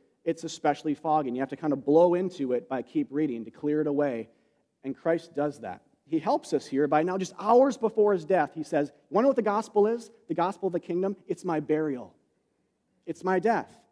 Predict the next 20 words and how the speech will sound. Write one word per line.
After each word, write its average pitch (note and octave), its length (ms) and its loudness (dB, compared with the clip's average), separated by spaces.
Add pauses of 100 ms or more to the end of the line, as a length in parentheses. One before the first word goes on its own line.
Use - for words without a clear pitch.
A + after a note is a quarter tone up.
(800)
Whenever F3+ 240 0
the D#3 80 0
gospel G3 540 2
of G3+ 120 0
my G3+ 180 2
death, D#3+ 340 2
the D#3 60 -2
gospel F3+ 460 0
of F3+ 100 0
my D#3 180 0
burial D3+ 400 2
is C3+ 100 -8
proclaimed, B2 680 -6 (880)
this D#3 180 -2
story D#3+ 360 2
will C#3 160 0
be C3 100 0
accompanied C3 520 -4
it A#2+ 240 -2
as A#2+ 420 -4